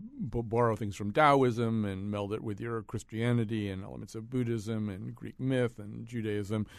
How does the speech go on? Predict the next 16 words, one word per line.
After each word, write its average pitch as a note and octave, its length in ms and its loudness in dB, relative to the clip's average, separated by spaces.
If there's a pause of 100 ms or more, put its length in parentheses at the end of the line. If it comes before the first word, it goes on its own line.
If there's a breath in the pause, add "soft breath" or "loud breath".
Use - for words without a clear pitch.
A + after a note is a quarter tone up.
(140 loud breath)
So C3 180 0
the, A#2 260 2
the A2+ 100 -2
disparaging B2+ 680 8
term A2+ 260 4
is G#2 340 -2
a A#2 120 -4
cafeteria G#2 600 2
Christian - 400 -4
or - 80 -6
something F#2+ 280 -8
like F#2 140 -6
that, F#2 200 -6
or C#2 140 -2
a, C#2 60 0
s-, - 140 -10